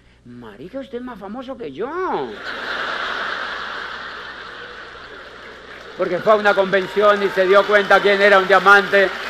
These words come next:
en el <laughs> negocio de Amway, ¿me entiendes? Y estas, estas personas, tú tienes que aprender a comunicarte con ellas porque, claro, vienen de un mundo que no sueña, vienen de un mundo que no es el que nosotros hacemos.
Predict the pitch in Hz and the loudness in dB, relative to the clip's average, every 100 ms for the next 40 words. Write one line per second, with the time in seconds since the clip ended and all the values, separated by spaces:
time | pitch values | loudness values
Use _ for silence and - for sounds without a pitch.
0 | - 165 190 190 - 262 - - 220 208 | -4 2 2 2 6 6 6 2 4 8
1 | 254 311 285 233 202 202 202 240 247 190 | 10 10 10 8 8 6 4 4 4 4
2 | 147 123 - - - - - - - - | -2 -2 -8 -14 -14 -14 -14 -12 -14 -14
3 | - - - - - - - - - - | -14 -14 -14 -10 -10 -10 -10 -10 -10 -10
4 | - - - - - - 247 285 349 392 | -12 -12 -14 -14 -12 0 2 4 6 4
5 | 277 - 302 302 311 - - - - - | 2 -2 2 2 0 -6 -20 -20 -20 -20
6 | _ _ _ - 277 269 254 240 214 - | _ _ _ -2 -2 0 -4 -4 -6 -2
7 | 220 190 185 180 _ _ 214 247 269 262 | -2 -2 -6 -8 _ _ -8 -6 -10 -6
8 | 269 226 220 214 226 208 208 196 190 202 | -6 -4 -6 -2 -2 -2 -4 -6 -4 -4
9 | 185 190 185 196 190 185 180 202 180 185 | -4 -6 -6 -6 -6 -8 -8 -10 -10 -8
10 | 208 247 247 214 226 220 196 196 202 214 | -8 -8 -8 -6 -6 -8 -8 -8 -10 -12
11 | 277 254 202 180 175 175 190 175 165 160 | -12 -12 -12 -12 -14 -14 -12 -12 -10 -10
12 | 202 226 226 208 196 185 233 269 233 196 | -10 -10 -12 -10 -10 -10 -12 -12 -12 -12
13 | 190 214 240 226 190 196 185 170 185 - | -12 -10 -12 -14 -16 -16 -16 -12 -12 -10
14 | 165 156 160 147 139 151 | -12 -12 -16 -14 -16 -18